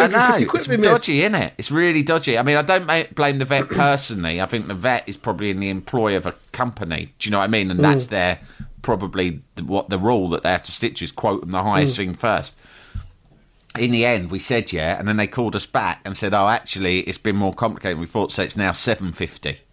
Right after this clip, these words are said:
Speaker 2: Ah,
Speaker 1: Can you believe it?
Speaker 2: fuck off.
Speaker 1: So, yeah,
Speaker 2: I
Speaker 1: I had
Speaker 2: can't
Speaker 1: to,
Speaker 2: believe it,
Speaker 1: I
Speaker 2: yeah.
Speaker 1: had to go there, hand it over at the door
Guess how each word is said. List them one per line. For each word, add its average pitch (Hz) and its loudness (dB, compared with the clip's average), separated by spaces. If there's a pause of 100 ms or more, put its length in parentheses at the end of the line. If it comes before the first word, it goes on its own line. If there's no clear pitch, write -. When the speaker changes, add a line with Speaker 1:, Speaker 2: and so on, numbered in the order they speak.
(680)
Speaker 2:
Ah, 165 4
Speaker 1:
Can 135 4
you 196 4
believe 220 4
it? 104 4
Speaker 2:
fuck - 2
off. 139 0
Speaker 1:
So, - -2
yeah, 147 4
Speaker 2:
I - 2
Speaker 1:
I 156 6
had 147 4
Speaker 2:
can't 175 6
Speaker 1:
to, 185 0
Speaker 2:
believe 147 6
it, 135 4
Speaker 1:
I 139 6
Speaker 2:
yeah. 170 8
Speaker 1:
had 170 6
to 127 -2
go 170 2
there, 110 2 (200)
hand 156 0
it - 2
over 127 2
at 120 -2
the 107 -2
door 104 0